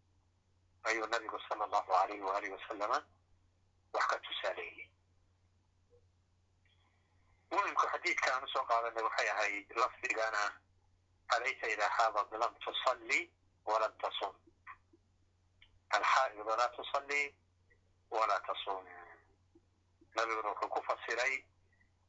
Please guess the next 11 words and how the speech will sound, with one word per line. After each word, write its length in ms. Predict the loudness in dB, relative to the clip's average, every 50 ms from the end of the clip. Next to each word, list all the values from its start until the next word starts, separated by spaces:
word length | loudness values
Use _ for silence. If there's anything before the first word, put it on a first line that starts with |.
| _ _ _ 4
inay 200 | 4 4 4 4
nuqsaan 600 | 0 -2 -2 -2 -2 0 2 0 0 0 -2 -6 -8 -18 _ _ _ _ _ _ _ -2
addiin 420 | -2 -2 -2 -6 -12 -12 -12 -12 -12
tahay. 420 | -8 -2 0 0 2 0 0 -2 -4 _ _ _ -20 _ _ _ _ -4 -2 -2 -2 -4 -10 -16 -16 -18 -20 -20 -20 -20 -20 _ _ -20 -20 -20 _ _ _ _ _ _ -20 -16 -8 -8 -8 -6 -6 -10 -12 -12 -14 -16 -16 -18 -20 -20 _ _ _ _ _ -20 _ _ _ _ _ -20 -20 _ _ _ _ _ _ _ _ 0 2
Eh, 560 | 2 2 2 2 0 -2 -2 -4 -6 -8 -10 -12 -16 _ _ _ _ _ _ _ _ _ _ _ _ _ _ -10
buuq 320 | -8 -6 -4 -4 -4 -2
badana 320 | 0 0 2 2 2 2 0 0
laga 200 | 0 -2 -2 -2
dhaldhaliyaa 720 | -2 -2 -2 -2 -2 -2 -2 -4 -2 0 2 2 2 0 -2 -4 -12 -20 _ _ _ _ _ _ _ _ _ _ _ _ _ _ _ _ _ _ _ _ _ _ _ _ _ _ _ _ _ _ _ _ -8 0
gaalada 520 | 2 4 4 6 4 4 4 4 2 0 -2
iyo 340 | -2 -6 -6 -4 -4 -2